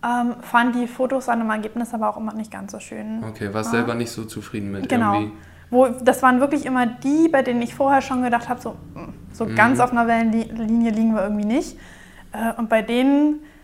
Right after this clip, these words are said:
Speaker 1: äh, wo ich das Gefühl habe, wir könnten auch Freundinnen werden, sag ich mal, das
Speaker 2: Mhm.
Speaker 1: waren immer tolle Fotos.
Speaker 2: Ja.
Speaker 1: Also das spielt schon eine große Rolle.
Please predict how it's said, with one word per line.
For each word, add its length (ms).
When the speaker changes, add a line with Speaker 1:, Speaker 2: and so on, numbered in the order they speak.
Speaker 1:
äh, 220
wo 100
ich 60
das 140
Gefühl 280
habe, 180
wir 80
könnten 260
auch 120
Freundinnen 500
werden, 240
sag 220
ich 60
mal, 200
das 140
Speaker 2:
Mhm. 20
Speaker 1:
waren 160
immer 160
tolle 260
Fotos. 600
Speaker 2:
Ja. 60
Speaker 1:
Also 120
das 140
spielt 200
schon 420
eine 120
große 280
Rolle. 400